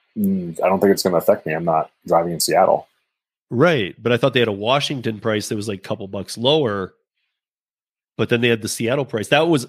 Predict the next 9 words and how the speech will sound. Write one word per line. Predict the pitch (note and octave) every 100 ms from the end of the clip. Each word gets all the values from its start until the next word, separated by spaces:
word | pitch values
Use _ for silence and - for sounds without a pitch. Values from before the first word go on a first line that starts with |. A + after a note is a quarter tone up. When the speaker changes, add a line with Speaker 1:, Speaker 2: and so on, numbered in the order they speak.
| -
Speaker 2:
initially | C#3 E3 - E3 B2+
the | A#2+
original | A2 A#2+ C3 B2+ A#2
legislation | A2 G#2+ - A#2+ A2+ A2
for | A#2+
just | G#2+ A2+ -
the | G#2
rideshare | G2+ A2+ C3+ - F#2
did. | E2+ D#2